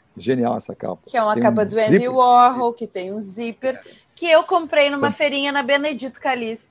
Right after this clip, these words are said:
Speaker 2: Veio sem
Speaker 1: Tá em um
Speaker 2: zíper.
Speaker 1: lugar legal pra comprar disco, hein?
Speaker 2: Né?
Speaker 1: Benedito Calixto. Eles vão pra esse lugar, no meio da Inglaterra, que chama-se Hadley Grange, e lá eles gravam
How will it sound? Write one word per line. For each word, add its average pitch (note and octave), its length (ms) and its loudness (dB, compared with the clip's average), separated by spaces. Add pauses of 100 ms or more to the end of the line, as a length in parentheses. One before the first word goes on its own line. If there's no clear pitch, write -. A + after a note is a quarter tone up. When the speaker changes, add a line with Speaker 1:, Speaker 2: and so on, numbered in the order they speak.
(100)
Speaker 2:
Veio A#3 300 2
sem B3+ 260 -2
Speaker 1:
Tá D3+ 140 4
em E3 80 2
um F3 40 0
Speaker 2:
zíper. E3+ 140 2
Speaker 1:
lugar - 160 -2
legal C#3+ 300 4
pra D3+ 120 2
comprar C#3+ 400 -2
disco, A#2+ 460 0
hein? A#2+ 180 -8 (380)
Speaker 2:
Né? A#3 280 2 (380)
Speaker 1:
Benedito A2 400 -2
Calixto. G2 500 -2 (240)
Eles C#4 220 0
vão F#3 180 6
pra F#3+ 120 4
esse - 140 0
lugar, F#3 500 4
no D3+ 100 -6
meio D3 140 -2
da D3+ 60 -4
Inglaterra, D#3+ 540 2
que - 80 -20
chama-se C3+ 460 -8 (100)
Hadley D3 360 0
Grange, C3+ 720 -2 (380)
e A3+ 140 -2
lá F#3+ 200 4
eles G#3+ 240 -4
gravam D#3+ 500 0